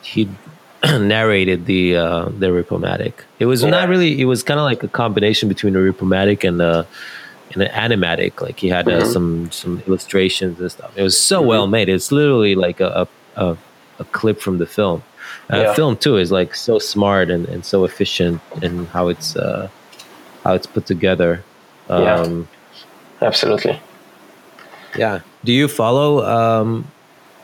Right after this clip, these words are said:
Speaker 1: like, similar stories? Like, uh, have you been looking at other directors that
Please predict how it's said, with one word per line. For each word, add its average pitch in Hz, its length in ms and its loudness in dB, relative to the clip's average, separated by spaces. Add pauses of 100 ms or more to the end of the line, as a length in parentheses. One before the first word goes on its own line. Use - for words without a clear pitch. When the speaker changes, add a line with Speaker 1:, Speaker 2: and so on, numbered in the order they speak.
(320)
Speaker 1:
like, 107 360 0
similar 110 420 2
stories? 113 440 2
Like, 95 180 0
uh, 101 100 2
have 101 200 0
you 107 100 4
been 98 560 0
looking 107 400 2
at 90 100 2
other 107 420 2
directors 110 720 2
that 90 400 2